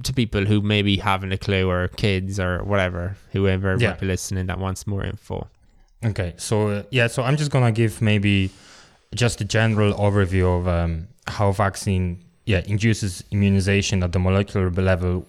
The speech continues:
Speaker 2: what kind of patterns are involved, and in the same time, maybe try to explain or debunk some of the theories that are on the internet, and maybe explain a little bit w-, why there's different components to the vaccine and why there is so many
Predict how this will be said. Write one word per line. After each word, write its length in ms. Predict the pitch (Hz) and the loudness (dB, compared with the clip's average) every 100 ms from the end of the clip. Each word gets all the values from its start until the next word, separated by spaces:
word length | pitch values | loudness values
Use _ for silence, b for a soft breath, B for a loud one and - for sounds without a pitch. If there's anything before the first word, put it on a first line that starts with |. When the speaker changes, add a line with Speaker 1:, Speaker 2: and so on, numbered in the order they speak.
| - - | -18 -18
Speaker 2:
what 280 | 92 104 95 | -4 -2 0
kind 160 | 104 95 | 0 0
of 160 | - | -2
patterns 400 | - 98 - 98 | -2 -2 -2 0
are 140 | 98 92 | 2 2
involved, 580 | 90 85 92 90 90 | 0 0 0 0 -2
and 280 | 95 92 87 85 B B B B | -2 0 0 -4 B B B B
in 100 | 104 | -2
the 80 | 98 | 0
same 220 | 107 110 | 2 0
time, 220 | 104 113 | 2 2
maybe 200 | 110 101 | 2 0
try 240 | 101 - 101 | 0 0 0
to 140 | 107 | 2
explain 800 | 95 - - 110 104 101 98 90 - _ _ _ _ _ | -2 -2 -2 2 4 4 2 0 -6 _ _ _ _ _
or 500 | 110 104 98 95 92 - _ | 0 2 4 2 0 -6 _
debunk 440 | - 95 101 95 95 | -2 2 2 2 0
some 220 | - 98 | 0 2
of 100 | 95 | 2
the 180 | 90 95 - | 2 0 -2
theories 480 | - 110 117 135 - | 0 0 2 0 0
that 140 | 120 | 0
are 340 | 113 117 113 - - - | 2 2 2 -4 -20 -4
on 120 | 110 107 | 0 0
the 80 | |
internet, 680 | 101 120 127 127 135 135 - - | 2 0 2 2 0 -2 -16 -4
and 160 | 92 | 0
maybe 180 | 92 92 | 2 2
explain 400 | 95 - - 95 | 0 0 0 2
a 40 | 95 | 2
little 280 | 95 95 - | 2 0 0
bit 260 | 95 87 - B B B B B B _ | 0 -2 -6 B B B B B B _
w-, 180 | 104 110 | -10 -8
why 500 | 117 113 117 107 104 - | -4 2 4 4 0 0
there's 240 | 104 98 | 0 0
different 480 | - 110 104 107 98 | 0 -2 0 0 0
components 540 | - 95 104 101 95 | 0 0 2 4 2
to 120 | - 95 | 0 2
the 340 | 92 90 87 | 4 2 0
vaccine 500 | 87 98 92 - 92 | -2 -2 -2 -2 0
and 360 | 90 90 87 87 | 2 2 0 -2
why 160 | 95 90 | -2 0
there 120 | 92 | 0
is 100 | 92 | 0
so 120 | 98 | 0
many 420 | 90 90 90 85 | 2 2 2 0